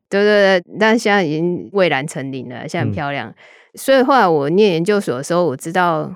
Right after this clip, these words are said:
Speaker 1: 我们研究室的论文是在那边做，我就有点失望嘛，因为我就觉得，
Speaker 2: 嗯。
Speaker 1: 好人造的地方不太想去。就后来才发现，诶，其实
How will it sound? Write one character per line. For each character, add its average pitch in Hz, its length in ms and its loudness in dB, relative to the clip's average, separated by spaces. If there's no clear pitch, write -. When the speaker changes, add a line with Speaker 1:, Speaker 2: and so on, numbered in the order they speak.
Speaker 1:
我 160 120 -8
们 147 340 -10
研 160 120 -6
究 202 160 2
室 214 120 -4
的 175 120 2
论 180 160 -2
文 139 160 -6
是 170 140 -8
在 160 160 -4
那 160 100 -4
边 160 220 -4
做， 185 160 -2
我 127 80 -8
就 160 100 -4
有 160 60 0
点 147 180 -4
失 139 320 -10
望 143 260 -4
嘛， 110 140 -14
因 147 120 -8
为 151 60 -6
我 143 40 -8
就 139 180 -8
觉 135 120 -6
得， 131 160 -8
Speaker 2:
嗯。 185 120 -16
Speaker 1:
好 156 120 -8
人 151 240 -8
造 180 240 2
的 202 80 -2
地 170 160 -4
方 147 200 -6
不 135 60 -20
太 165 160 -6
想 135 240 -12
去。 147 260 -12
就 247 160 2
后 254 100 6
来 214 140 4
才 185 160 2
发 202 220 2
现， 214 260 0
诶， 165 180 -2
其 214 240 -6
实 170 480 -4